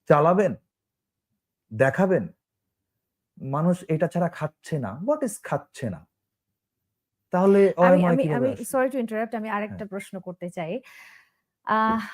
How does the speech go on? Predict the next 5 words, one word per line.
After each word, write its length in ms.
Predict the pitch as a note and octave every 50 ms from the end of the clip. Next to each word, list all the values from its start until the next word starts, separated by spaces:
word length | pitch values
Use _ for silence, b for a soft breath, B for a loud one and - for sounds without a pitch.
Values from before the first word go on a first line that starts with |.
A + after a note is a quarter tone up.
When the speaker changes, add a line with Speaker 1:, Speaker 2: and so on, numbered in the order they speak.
| B -
Speaker 2:
আমার 340 | - A#3 A#3+ B3 C#4 D4+ D#4+
একবার, 460 | D#4 C#4+ C4+ A#3 B3 D4 A#3 G#3 B3+
আহ, 420 | E4 D4+ A3 G#3+ G#3 G#3 G3+ G3+ G3+ - _ _ _ _ _ _ _ _ _ G#2+ G#2 - _
কানের 420 | - A3 A3+ A3+ A#3+ C4+ C#4+ A#3+
রাস্তায়, 460 | A3 F3 F#3+ - - - F3+ F3+ C#4